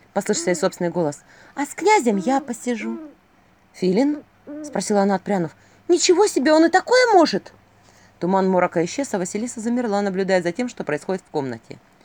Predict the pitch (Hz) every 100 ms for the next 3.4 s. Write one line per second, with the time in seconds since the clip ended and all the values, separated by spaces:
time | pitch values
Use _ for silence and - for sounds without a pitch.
0 | _ _ - - 370 392 392 359 370 370
1 | 392 381 226 233 - - 170 - _ _
2 | - - 190 220 185 175 - 175 - 170
3 | 156 160 135 -